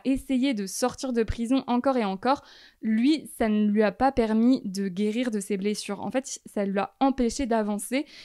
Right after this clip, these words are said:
et il dit qu'aujourd'hui, il a l'impression de souffrir encore autant qu'à l'époque,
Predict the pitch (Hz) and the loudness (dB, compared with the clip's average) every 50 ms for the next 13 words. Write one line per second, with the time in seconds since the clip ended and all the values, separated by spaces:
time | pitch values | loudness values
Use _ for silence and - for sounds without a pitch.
0 | - _ _ - 220 214 - - 214 208 190 - 262 269 - 247 226 202 214 208 | -20 _ _ -2 -2 -2 -2 -2 -4 -6 -4 -2 -2 0 0 0 2 2 0 0
1 | 196 220 254 247 247 208 208 196 202 208 220 220 - 220 208 - 262 269 240 208 | 0 -2 -2 -2 0 2 2 2 2 0 -2 -4 -6 -6 -4 -2 0 2 2 0
2 | 196 - - 196 - - 247 240 - - 214 208 - 240 233 - - - 233 226 | 0 -4 -6 -8 -6 -4 -6 -4 -2 -2 -2 0 0 0 -2 -2 -2 0 2 2
3 | 220 - - 240 247 - 233 202 202 202 202 - 208 202 - - | 2 2 0 -2 0 2 2 2 2 0 0 0 -2 -2 -4 -10